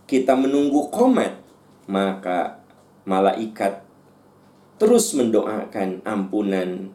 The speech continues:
dan keberkahan untuk kita. Diakui bahwa sholat berjamaah di masjid memiliki keutamaan yang luar biasa.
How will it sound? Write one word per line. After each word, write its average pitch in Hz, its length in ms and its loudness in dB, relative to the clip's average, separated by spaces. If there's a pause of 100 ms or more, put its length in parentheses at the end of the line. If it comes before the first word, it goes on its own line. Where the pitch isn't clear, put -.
dan 98 240 0
keberkahan 90 640 -6
untuk - 300 -12
kita. - 400 -10 (880)
Diakui 220 640 0
bahwa 98 560 2
sholat - 560 0
berjamaah 101 560 0
di - 80 -8
masjid 131 560 0 (400)
memiliki 139 640 2
keutamaan 110 720 0
yang 104 240 -4
luar 117 400 2
biasa. 90 400 -2